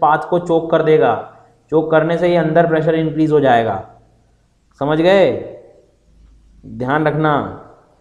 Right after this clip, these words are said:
नहीं, ऐसे मेटालिक मिनरल से भी मत बनाना। Acidic is highly explosive। और यदि आपसे कोई पूछे, कोई पूछ ले यदि आपसे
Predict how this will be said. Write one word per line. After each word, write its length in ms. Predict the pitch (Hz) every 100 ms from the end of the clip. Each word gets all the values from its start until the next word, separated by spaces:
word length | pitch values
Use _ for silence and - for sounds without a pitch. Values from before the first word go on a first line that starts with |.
| _ _ _ _ _ _ _ _ _ _ _ _ _ _ _ _ _ - _ _ _ _ _ _ _ _ _ _ _ _ _ _ _ _ _ _ _ -
नहीं, 320 | 131 147 156
ऐसे 180 | 147 143
मेटालिक 380 | 156 147 151 160
मिनरल 280 | 156 156 156
से 120 | 160
भी 120 | 160 160 165 131 139
मत 180 | 151
बनाना। 340 | 147 151 143 135 - -
Acidic 460 | 135 135 160 165 165 147
is 160 | 160 151
highly 320 | 123 143 160
explosive। 640 | 156 156 151 147 147 127 101 - - _ _ _ _ _ _ _ _ _ _ _ _ _ _ _ -
और 380 | 131 156 170 -
यदि 260 | 143 151 170
आपसे 500 | 139 147 151 - 180 180 160 113 - - -
कोई 160 | 160 165
पूछे, 480 | 165 151 147 170 165 127 - - - _ _ _ _ _ _ _ _ _ _ _ _ _ _ _ -
कोई 140 | 156
पूछ 280 | 156 156 156
ले 180 | 160 165
यदि 180 | 160 160
आपसे 400 | 151 147 147 156